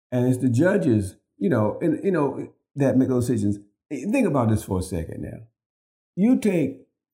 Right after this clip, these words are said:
the judge, uh, uh, the young man, for example, that, that, uh, was in his room, uh, in his own home,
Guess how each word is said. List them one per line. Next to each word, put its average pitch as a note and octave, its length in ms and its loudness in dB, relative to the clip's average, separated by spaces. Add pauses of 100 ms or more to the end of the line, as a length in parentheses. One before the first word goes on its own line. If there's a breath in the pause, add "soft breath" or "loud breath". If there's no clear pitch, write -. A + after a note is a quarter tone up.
(120)
the A#2+ 120 2
judge, G#2+ 680 0 (920)
uh, G2 220 -4
uh, A2 260 0
the A2 100 4
young A2 300 4
man, F#2 560 -4
for G2 140 -4
example, E2 640 -8 (920)
that, F2 460 -2
that, F2+ 360 -4
uh, - 260 -12 (200)
was F2+ 340 -4 (160)
in G2+ 140 2
his A2+ 200 2
room, F2 600 -2 (460)
uh, A2+ 380 -12
in F#2 120 -2
his G2+ 100 2
own G#2 180 2
home, G2 500 0